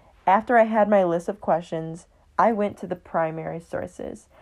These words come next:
I went to the Hebrew Bible and the Catholic Bible. I read about the Jewish and Catholic perspectives to these questions. I then interviewed one of my professors from Marquette University, who identifies as an Orthodox Jew. This means that he advocates a very strict observance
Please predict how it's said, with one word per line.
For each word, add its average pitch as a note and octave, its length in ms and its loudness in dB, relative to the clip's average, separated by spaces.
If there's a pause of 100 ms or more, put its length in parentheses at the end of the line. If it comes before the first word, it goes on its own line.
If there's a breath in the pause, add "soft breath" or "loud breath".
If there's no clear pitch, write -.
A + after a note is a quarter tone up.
(140)
I F#3 100 2
went A3 200 -2
to A#3 80 -6
the F#3 100 -6
Hebrew G#3 420 -4
Bible F3 440 0
and E3 160 -4
the E3 60 -6
Catholic D#3 480 -6
Bible. - 440 -4
I F3+ 140 -4
read E3+ 240 4
about G3+ 280 2
the F3+ 40 -6
Jewish F3 480 -4
and F3 140 -8
Catholic F3+ 340 -4
perspectives E3 760 -6
to - 160 -10
these F3 180 -6
questions. E3+ 640 -12 (400 loud breath)
I G3 80 0
then G3 300 0
interviewed F#3+ 540 -6
one D#3+ 200 -4
of F3+ 140 -4
my G3 80 0
professors F#3 580 -2
from E3+ 140 -10
Marquette D#3+ 380 -6
University, E3 720 -8 (280 soft breath)
who G3 80 0
identifies F#3+ 640 -2
as F3+ 140 -6
an - 80 -14 (100)
Orthodox E3+ 580 -8
Jew. - 340 -10 (480 soft breath)
This G#3 260 -6
means G#3 320 -6
that F3 140 -8
he - 200 -10
advocates F3 640 -6
a E3+ 40 -8
very F3 300 -4
strict F3 340 -12
observance F3 600 -8